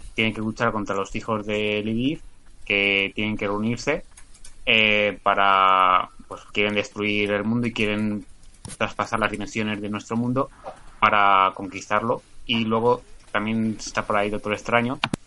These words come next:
que quiere sostener las barreras de, del, de este mundo que quiere traspasar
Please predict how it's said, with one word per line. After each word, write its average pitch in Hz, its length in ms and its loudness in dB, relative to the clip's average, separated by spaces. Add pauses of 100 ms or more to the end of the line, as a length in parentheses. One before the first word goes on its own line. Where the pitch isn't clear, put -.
(240)
que 104 120 -2
quiere 107 280 -2
sostener 107 340 -6
las 104 140 0
barreras 101 480 0
de, 95 720 -4 (200)
del, 95 720 -6
de - 120 -10
este 107 160 -8
mundo 107 180 -2
que - 60 -10
quiere 107 160 -6
traspasar 101 640 -2